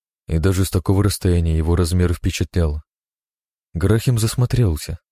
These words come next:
но в следующую секунду я снова щелкнул пальцами, и, словно подхваченные ветром, лепестки сорвались с основания, разносясь по сторонам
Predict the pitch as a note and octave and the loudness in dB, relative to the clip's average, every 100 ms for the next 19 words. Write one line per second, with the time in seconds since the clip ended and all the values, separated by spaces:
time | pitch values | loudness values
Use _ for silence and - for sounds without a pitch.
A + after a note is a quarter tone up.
0 | - G#2+ G2+ - E2+ E2+ - F2 F2+ - | -4 -2 0 0 0 0 -2 -2 -4 -2
1 | G2 F2 D#2+ - G2 F#2 - F2+ - E2+ | 0 0 0 0 0 0 0 -2 -2 -2
2 | F2+ E2+ - F2 E2+ - _ _ _ F2+ | 0 -2 -2 -4 -4 -8 _ _ _ -4
3 | E2+ G2+ G#2+ G2+ F#2+ - G2 - G2 F2 | 0 0 0 0 -2 0 0 0 0 0
4 | E2 F#2+ - G#2 G#2 _ _ _ _ - | 2 0 0 -4 -4 _ _ _ _ -4
5 | D#2 F2+ - B2 - G2+ G2+ G#2 F#2 F#2 | 0 -2 -2 -4 -2 0 0 0 0 -4
6 | - F2+ F2+ G#2 F#2+ E2 - F2 F2 F2+ | -2 0 2 0 0 -2 -2 -2 0 0
7 | - G2 - F2 - F2 E2+ F2+ E2+ | 0 -2 -2 -4 -2 0 2 0 -2